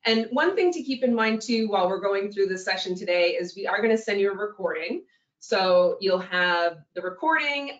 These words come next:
I attached a P D F of the slides that are attached in the handout section here. And, um, you'll also be able to, in the email, get links to some of these things that I'll be referencing as well. So no need to feel like you need to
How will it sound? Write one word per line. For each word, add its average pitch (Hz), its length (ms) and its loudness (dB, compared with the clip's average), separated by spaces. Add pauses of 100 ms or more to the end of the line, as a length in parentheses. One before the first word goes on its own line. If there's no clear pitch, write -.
I 185 120 2
attached 190 440 -2
a - 60 -8
P 226 220 -4
D 196 160 0
F 220 280 0 (100)
of 202 140 -6
the 202 80 -6
slides 202 600 -2
that 180 260 0
are 175 80 2
attached 170 480 -6
in 170 60 -12
the 175 80 -8
handout 202 460 -2
section 202 360 -4
here. 175 480 0 (400)
And, 180 540 2 (160)
um, 170 340 0 (440)
you'll 190 180 0
also 180 840 2
be 180 220 -6
able 175 500 0
to, 165 320 -2 (240)
in 170 180 -2
the 170 180 -4
email, 170 440 0
get 185 180 -2
links 202 380 0
to 190 140 -10
some 180 220 0
of 170 120 -2
these 175 220 -2
things 175 240 -2
that 165 100 -6
I'll 165 100 -2
be 175 120 -6
referencing 165 520 -4
as 147 140 -10
well. 147 240 -6
So 139 320 -4 (400)
no 226 160 6
need 214 260 0
to 175 260 0 (160)
feel 214 140 0
like 180 180 2
you 185 80 -4
need 180 180 -4
to 160 120 -6